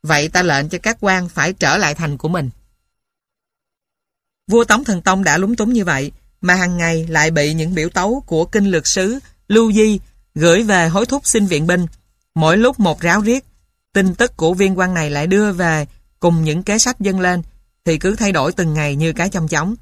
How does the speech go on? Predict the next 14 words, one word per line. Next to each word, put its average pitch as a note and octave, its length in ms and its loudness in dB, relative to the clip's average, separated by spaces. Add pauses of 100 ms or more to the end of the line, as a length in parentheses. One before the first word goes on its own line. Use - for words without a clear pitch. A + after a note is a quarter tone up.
(460)
Nhà D#3+ 220 2
vua F3 260 0
lại C#3+ 200 -4
càng C#3+ 240 -4
bối D3+ 180 -2
rối, F3+ 300 -2 (460)
bối G#3 200 2
rối A#3 220 0
mà G#3 120 0
chẳng F3 280 -2
biết C#4 200 -2
trị D3 160 0
tội D3 200 0
ai. E3+ 280 0